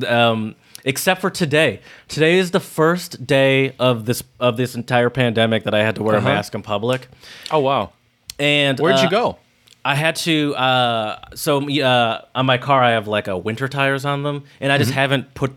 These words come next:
Speaker 1: like, moved them over yet because, um, I haven't, I haven't needed to drive anywhere.
Speaker 2: Right.
Speaker 1: But I need to take my car to get, um, serviced, and I, I, it was just, I, since I was already going, I was, it's a long story, but it's essentially
Speaker 2: Okay.
Speaker 1: I just had to go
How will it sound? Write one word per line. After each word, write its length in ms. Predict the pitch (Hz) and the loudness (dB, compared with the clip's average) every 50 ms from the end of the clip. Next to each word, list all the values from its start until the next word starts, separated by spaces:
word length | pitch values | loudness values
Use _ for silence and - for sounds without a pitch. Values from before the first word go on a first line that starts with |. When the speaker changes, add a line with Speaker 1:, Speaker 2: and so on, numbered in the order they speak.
| - - - | -14 -16 -10
Speaker 1:
like, 300 | 107 113 107 107 95 101 | -6 -4 -4 -4 -4 -2
moved 240 | 104 110 120 110 104 | -2 -2 -2 -2 -2
them 160 | 110 98 98 | -2 0 0
over 260 | 101 104 95 110 110 | 0 0 0 0 0
yet 220 | 113 117 117 113 | 2 2 2 0
because, 640 | - 110 - - 117 110 107 104 104 98 92 92 - - | -2 -6 -6 -4 -2 0 0 0 -2 -4 -6 -10 -12 -8
um, 380 | - 101 98 95 92 92 90 90 _ _ _ | -4 -4 -2 -2 -4 -6 -8 -12 _ _ _
I 120 | - 95 104 | -8 -6 -4
haven't, 340 | 101 107 101 104 98 - - - | -2 -2 -2 -2 -4 -8 -6 -4
I 80 | 107 | -4
haven't 360 | 104 104 98 101 98 - - | -2 -4 -4 -6 -8 -12 -12
needed 360 | - 104 101 104 101 104 101 - | -8 -4 -2 0 0 0 -2 -4
to 80 | 92 | -6
drive 320 | - 101 95 95 98 95 110 | -4 -2 -2 -2 -2 -2 -4
anywhere. 340 | 113 113 117 120 123 120 - - - - - - | -4 -4 -2 -2 -4 -4 -8 -12 -20 -20 -18 -6
Speaker 2:
Right. 180 | - 151 127 - | 0 2 2 4
Speaker 1:
But 200 | 151 147 143 139 - | 4 2 0 0 0
I 140 | 131 135 135 | 0 0 2
need 180 | 135 139 139 - | 2 2 0 0
to 440 | - 143 135 127 127 120 120 110 - - _ _ _ _ _ _ _ - | -2 -2 0 0 0 -2 -4 -6 -8 -14 _ _ _ _ _ _ _ -4
take 360 | - 147 131 123 - - - | 0 2 2 2 0 -4 -4
my 160 | 135 123 120 | 0 0 0
car 260 | 117 - 120 120 113 107 | 0 2 2 2 2 2
to 80 | 117 | 0
get, 340 | 92 101 107 101 101 98 - _ - | 0 0 2 2 2 0 -2 _ -2
um, 540 | 110 104 101 98 98 92 90 92 90 - - _ _ _ - - | 0 0 2 2 0 0 -2 -4 -8 -8 -12 _ _ _ -14 -10
serviced, 720 | - - 127 110 98 90 90 90 - - - - - - | -4 0 2 2 2 0 -2 -6 -6 -10 -12 -12 -10 -8
and 120 | 107 101 | -6 -4
I, 100 | 98 98 | -2 -2
I, 100 | 104 98 107 | 0 -2 -2
it 60 | 107 | -2
was 200 | 104 107 104 95 | -2 -4 -6 -6
just, 200 | 90 107 98 - - | -6 -8 -8 -6 -2
I, 180 | 104 110 107 | -2 -2 -2
since 200 | 87 - 123 117 | -2 -4 -4 0
I 60 | 123 110 | 0 2
was 100 | 107 101 | 2 2
already 180 | 110 107 104 87 | 0 0 0 0
going, 280 | 101 95 95 92 90 | -2 -2 -2 -2 -4
I 60 | 90 | -6
was, 240 | 90 90 90 90 - - | -6 -8 -8 -8 -4 -2
it's 200 | 139 135 - - | -2 -2 -2 -2
a 60 | 143 | -2
long 220 | 120 104 90 87 | 0 0 0 -2
story, 280 | - - - 87 82 85 | -4 -8 -8 -8 -8 -4
but 160 | - 131 127 | -2 -2 0
it's 100 | 131 139 139 | 2 0 0
essentially 420 | 139 139 156 139 117 - 147 135 | 0 2 2 2 2 2 2 4
Speaker 2:
Okay. 60 | 120 | 4
Speaker 1:
I 40 | 113 | 4
just 100 | 113 120 | 2 0
had 100 | 131 123 117 | -4 -4 -2
to 40 | |
go 220 | 107 113 110 104 | -2 0 -2 -2